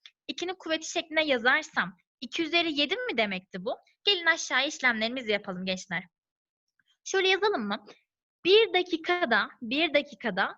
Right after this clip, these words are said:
iki üzeri üç harcıyordu. Bir dakikada iki üzeri üç enerji harcıyordu. İki üzeri yedi dakikada,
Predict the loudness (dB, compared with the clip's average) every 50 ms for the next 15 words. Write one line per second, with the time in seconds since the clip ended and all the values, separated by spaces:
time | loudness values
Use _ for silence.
0 | _ _ _ -8 -6 0 0 0 2 4 2 2 2 0 -4 -2 0 0 0 0
1 | -2 -6 -8 -8 -8 -10 -12 -16 -18 _ _ -10 -8 -8 -6 -2 -2 -2 -2 -4
2 | -6 -8 -6 -4 -4 -4 -4 -8 -12 -12 -8 -8 -6 -2 -2 -2 -2 -4 -6 -12
3 | -16 -16 -18 _ _ _ -4 -2 0 0 0 -2 -4 -6 -8 -6 -6 -6 -6 -8
4 | -8 -10 -10 -8 -8 -10 -12 -12 -18 -20 -20 _ _ -12 -12 -12 _ 0 6 8
5 | 8 8 8 6 4 2 2 0 0 0 0 2 2 2 2 0 -4 -8 -8 -6
6 | -4 -4 -6